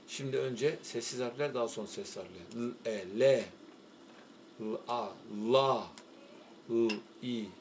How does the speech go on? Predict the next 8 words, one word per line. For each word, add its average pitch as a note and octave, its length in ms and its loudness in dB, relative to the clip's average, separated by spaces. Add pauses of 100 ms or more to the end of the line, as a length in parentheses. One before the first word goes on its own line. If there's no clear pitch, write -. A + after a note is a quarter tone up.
(200)
li. C3 580 2 (1700)
K, - 80 -6 (520)
E, G2 160 -8 (640)
ke. C3+ 380 6 (1400)
K, - 80 -8 (500)
A, G#2+ 240 0 (360)
ka. B2+ 500 4 (1700)
K, - 180 -6